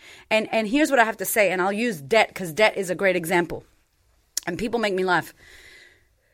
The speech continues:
People don't want to invest in themselves, pay for something to help their mindset level up, to help their mindset shift and change. So they basically are in problem land, right?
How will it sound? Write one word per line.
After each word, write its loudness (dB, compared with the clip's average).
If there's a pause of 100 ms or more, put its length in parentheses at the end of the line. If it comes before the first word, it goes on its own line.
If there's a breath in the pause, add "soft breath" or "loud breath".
(240 soft breath)
People 4
don't 6
want 6
to 2
invest 2
in 2
themselves, -2 (420)
pay 4
for 0
something -4 (220)
to -2
help 2 (220 soft breath)
their 4
mindset 0 (360)
level 4
up, 2
to -10
help 0
their 2
mindset 0
shift -2
and -2
change. -4 (340 soft breath)
So 0
they 4
basically 4
are 8
in 0
problem 2
land, -2 (440)
right? 2